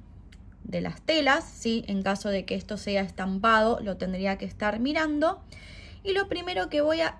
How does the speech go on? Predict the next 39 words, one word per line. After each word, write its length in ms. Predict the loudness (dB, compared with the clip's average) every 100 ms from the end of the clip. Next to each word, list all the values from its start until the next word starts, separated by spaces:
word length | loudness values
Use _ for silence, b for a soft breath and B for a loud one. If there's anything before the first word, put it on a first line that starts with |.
| -2
hacer 460 | -2 2 2 2
es 140 | -2 0
colocar 680 | 2 2 2 2 4 2 -2 -2
el 360 | 0 0 -4 -10
cierre, 760 | -16 -8 -2 -2 -2 -8 -12 -16 -20 -20 -20
¿sí? 400 | -6 -2 -2 -4 B B B B
Como 260 | 0 2 2
yo 220 | 0 0
tengo 280 | 2 2 4
márgenes, 920 | 6 8 6 2 0 2 2 0 -10 -18 -18 -4
¿sí? 300 | 0 0 0
de 240 | 0 0
los 160 | -2 -2
costados, 760 | -4 0 4 8 8 4 0 -6
no 120 | 0
me 140 | 2
va 120 | 4 2
a 80 |
quedar 300 | 2 4 4
justo, 500 | 2 -8 -4 0 0 -2 -4
eh, 440 | -2 0 -2 -4
en 160 | -4 -2
el 120 | 4
ancho, 680 | 6 6 2 0 2 2 0
el 200 | -6 -6
cierre, 540 | -4 2 2 2 0 -2
¿sí? 240 | -2 0
de 100 | 2
la 180 | 0 0
tela. 340 | -2 -2 -6 -12 B B B B 0
Entonces 440 | 4 6 4 2
lo 140 | -2 4
que 120 | 6
voy 160 | 6
a 60 | 2
us-, 240 | 0 -6 -2
hacer 460 | 0 6 6 6
es 160 | 0 -2
ubicarla 920 | 0 -2 4 6 6 2 2 2 -2